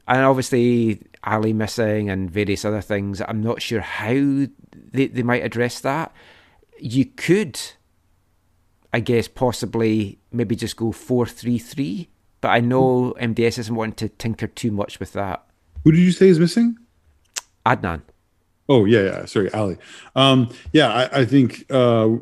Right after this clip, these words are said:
Speaker 2: I think Aaron Campbell is bringing this up on Twitter a little bit. And yeah, for, for, for me, when, uh, ever thirty-five-year-old Ali Adnan gets, gets to, um,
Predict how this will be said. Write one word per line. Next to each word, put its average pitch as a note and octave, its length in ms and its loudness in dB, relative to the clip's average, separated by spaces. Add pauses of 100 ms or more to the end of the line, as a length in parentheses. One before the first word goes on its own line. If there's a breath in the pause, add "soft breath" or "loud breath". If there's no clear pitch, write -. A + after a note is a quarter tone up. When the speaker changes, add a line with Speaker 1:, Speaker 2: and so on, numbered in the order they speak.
(100)
Speaker 2:
I B2+ 80 -2
think C3 160 2
Aaron A#2+ 220 4
Campbell A#2 320 2
is G2 80 2
bringing G#2+ 220 2
this G2 140 0
up G#2 100 -2
on F#2+ 140 -2
Twitter A2+ 280 2
a G2 40 0
little F#2+ 180 0
bit. F#2+ 220 -2 (400 loud breath)
And A2 260 2
yeah, A#2+ 160 4
for, A#2 280 -2
for, A2 500 -4 (200)
for - 160 0
me, B2 400 6
when, G#2 580 0
uh, G#2+ 140 -2
ever G#2+ 540 4
thirty-five-year-old G#2+ 640 2
Ali G#2 180 2
Adnan G2 360 0
gets, - 500 -4 (280)
gets G#2+ 280 -4
to, G#2+ 400 0
um, F2+ 460 -6